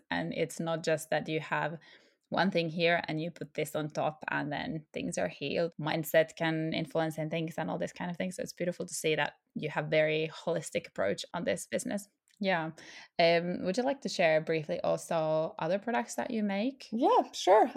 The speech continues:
Speaker 2: It was one year ago that, uh, or soon to be one year ago, it was, uh, eleventh of, uh, November, eleven eleven last year. Then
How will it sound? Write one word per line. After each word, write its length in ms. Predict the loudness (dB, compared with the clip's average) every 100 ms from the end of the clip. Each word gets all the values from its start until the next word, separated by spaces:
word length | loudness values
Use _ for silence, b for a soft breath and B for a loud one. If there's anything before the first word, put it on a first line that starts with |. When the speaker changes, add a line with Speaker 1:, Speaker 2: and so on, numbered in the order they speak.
| 0
Speaker 2:
It 180 | 2 6
was 240 | 6 8
one 220 | 8 10
year 240 | 10 10 10
ago 440 | 10 12 10 8
that, 320 | 6 4 4 6
uh, 440 | 10 10 8 8
or 140 | 8
soon 320 | 6 4 4 4
to 100 | 4
be 180 | 6 8
one 220 | 10 8
year 180 | 8 6
ago, 340 | 8 6 6 2
it 140 | 6
was, 280 | 6 6 8
uh, 200 | 10 10
eleventh 500 | 6 6 8 4 8
of, 320 | 8 8 8
uh, 320 | 6 8 6
November, 600 | 6 8 8 8 8 8 6 2
eleven 340 | 6 8 8
eleven 360 | 6 6 4 4
last 320 | 4 2 2
year. 200 | 6 6
Then 280 | 8 4